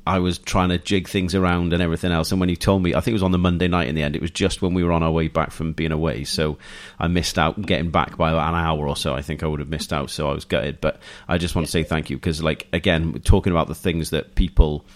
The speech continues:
don't necessarily see or recognise or realise and the, the impact it has.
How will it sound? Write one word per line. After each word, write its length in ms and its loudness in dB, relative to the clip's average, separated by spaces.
don't 180 2
necessarily 540 -2
see 260 0
or 80 0
recognise 480 -2
or 60 -2
realise 760 -4
and 140 -2
the, 160 0
the 140 -2
impact 400 -2
it 80 -4
has. 420 -4